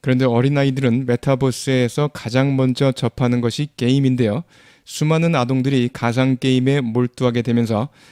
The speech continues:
일부는 불쾌하거나 위협적인 콘텐츠에 노출된다고 합니다.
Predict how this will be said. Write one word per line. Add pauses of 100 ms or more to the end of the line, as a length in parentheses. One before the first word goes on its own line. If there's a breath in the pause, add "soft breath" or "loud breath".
(140 soft breath)
일부는
불쾌하거나
위협적인
콘텐츠에
노출된다고
합니다.